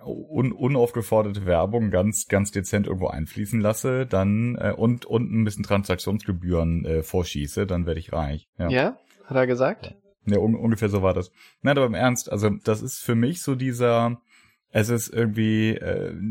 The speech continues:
Speaker 1: deutlich nach dem Abendessen jetzt Kaffee trinken, wäre ja absurd, weil dann bleibt man die ganze Nacht wach.
Speaker 2: Hm.
Speaker 1: Andererseits bin ich aber auch müde und muss noch Sachen machen.
Speaker 2: Mhm.
Speaker 1: Also, was mache ich? Ich mache mir jetzt einen Kakao.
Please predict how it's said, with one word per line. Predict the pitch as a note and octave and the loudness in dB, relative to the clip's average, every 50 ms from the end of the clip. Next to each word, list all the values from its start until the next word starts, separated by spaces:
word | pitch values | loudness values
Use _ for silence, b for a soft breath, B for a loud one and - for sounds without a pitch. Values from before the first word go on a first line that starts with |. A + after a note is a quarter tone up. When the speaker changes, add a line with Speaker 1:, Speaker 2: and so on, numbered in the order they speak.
| F#2 F#2 G2 G2+ G#2+ | -6 -6 -6 -6 0
Speaker 1:
deutlich | A2 A#2+ B2 C#3+ D#3 C#3+ A#2+ A#2 | 2 4 4 2 2 -2 -4 -2
nach | B2+ A2+ A2+ A#2 | 0 2 2 2
dem | A#2 A2+ - | 0 -2 0
Abendessen | - G#2 A2+ C3 C3+ - - - A2+ A#2 - - A#2+ A#2 A#2 A2+ A2+ A2+ A2+ - - - | 2 2 2 2 0 -2 0 0 0 0 0 0 0 2 2 2 2 0 0 -2 -4 -2
jetzt | - G#2+ A2 - - - | -2 0 0 -2 -6 -6
Kaffee | - - A#2+ C#3+ - - A#2+ | -6 -4 -4 -2 0 0 -2
trinken, | G2 - - - F2 E2+ - - - F2+ F#2+ A2+ C#3+ D3 - - | -2 -2 -2 -2 -2 -2 -2 -4 -4 -2 -2 -2 -2 -4 -4 -2
wäre | F2+ F2 F2+ | 0 0 0
ja | C#2 | 0
absurd, | C2+ D#2+ F2 E2+ E2+ G2+ G#2+ G#2 F2+ F#2 G2+ G#2 | -2 -6 -6 -4 -2 0 2 2 4 2 2 0
weil | - F2+ | 0 -2
dann | F2 E2+ D#2 | -2 0 0
bleibt | - F2+ F2 - | 0 -2 -2 0
man | F#2 F#2 | -2 -4
die | E2+ | -2
ganze | D#2+ E2 D#2+ - E2+ | -2 -2 -4 -4 -4
Nacht | D2+ D2+ D#2+ - D#2 | -6 -6 -6 -4 -2
wach. | D#2 G#2 C#3 - b b b b b b b | -2 -2 -4 -6 b b b b b b b
Speaker 2:
Hm. | E3+ D#3 B2 - | -12 -12 -10 -4
Speaker 1:
Andererseits | - F#3+ D#3 B2+ B2+ B2 A2 G2+ A2 G#2 G#2+ G#2 - - - | 0 0 2 4 2 2 2 2 2 2 2 2 -2 -10 -4
bin | - A2 | 0 2
ich | A#2 A#2 G#2 A2 | 2 2 2 0
aber | F#2+ G2 G2+ F#2 | 0 2 2 0
auch | - - F#2+ G2+ G2 - - | 0 0 0 0 0 0 0
müde | G#2+ A2+ C#3 F#3 D#3+ C3 | 0 0 0 0 0 0
und | A2 F#2+ G#2+ | 0 0 0
muss | A2 G#2 G#2+ - G#2+ | -2 -2 -4 -2 -2
noch | G2+ G2 | -2 -2
Sachen | F#2 F2+ F#2 F#2 G2 F#2+ F2 | 0 0 -2 0 0 0 0
machen. | F2+ B2 - - A#2+ F3 - - _ _ | 0 0 0 0 -2 -2 -2 -4 _ _
Speaker 2:
Mhm. | - D#3 C3 D#3 - C3 D3+ C#3+ - - - - | -12 -12 -12 -12 -12 -14 -16 -16 -16 -18 -16 -10
Speaker 1:
Also, | - - - F#2+ G2+ A2 C#3+ C3+ | -6 -2 2 2 2 2 2 2
was | G#2+ G2 - | 0 0 0
mache | - F2+ G2+ - E3 | 0 -2 -2 -2 -4
ich? | E3 D3 - - | -6 -6 -6 -8
Ich | G2 F2+ | -6 -4
mache | G#2+ B2 C#3 C#3+ | -4 -4 -2 -2
mir | B2+ A2+ | -4 -4
jetzt | - - | -4 -4
einen | - A2+ - | -6 -6 -6
Kakao. | - G#2+ G2+ - - - - F#3 F#3 F2+ - - | -4 -8 -8 -8 -8 -4 -2 0 0 0 0 -2